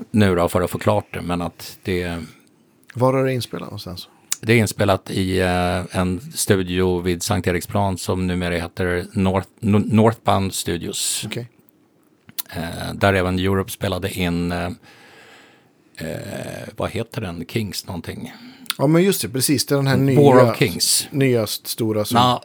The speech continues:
Speaker 1: ja, precis, den näst senaste
Speaker 2: Ja.
Speaker 1: plattan. För
Speaker 2: Just
Speaker 1: den
Speaker 2: det.
Speaker 1: senaste
Speaker 2: Ja,
Speaker 1: plattan
Speaker 2: då vet
Speaker 1: spelar
Speaker 2: jag
Speaker 1: de
Speaker 2: det.
Speaker 1: in i, eh, Abbey Road.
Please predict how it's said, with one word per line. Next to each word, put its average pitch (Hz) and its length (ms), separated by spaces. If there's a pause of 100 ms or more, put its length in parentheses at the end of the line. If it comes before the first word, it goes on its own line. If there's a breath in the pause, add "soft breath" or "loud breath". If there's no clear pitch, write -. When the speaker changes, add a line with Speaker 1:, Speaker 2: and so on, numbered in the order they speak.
Speaker 1:
ja, 127 180
precis, 123 260
den 127 160
näst 135 280
senaste 90 500 (400)
Speaker 2:
Ja. 107 240
Speaker 1:
plattan. 85 360 (140)
För 127 60
Speaker 2:
Just 107 80
Speaker 1:
den 101 80
Speaker 2:
det. - 60
Speaker 1:
senaste 107 280
Speaker 2:
Ja, 104 40
Speaker 1:
plattan 117 200
Speaker 2:
då 127 60
vet 110 100
Speaker 1:
spelar 92 180
Speaker 2:
jag 90 80
Speaker 1:
de 92 40
Speaker 2:
det. 90 60
Speaker 1:
in 92 200
i, 87 400
eh, 85 220
Abbey 90 140
Road. 95 260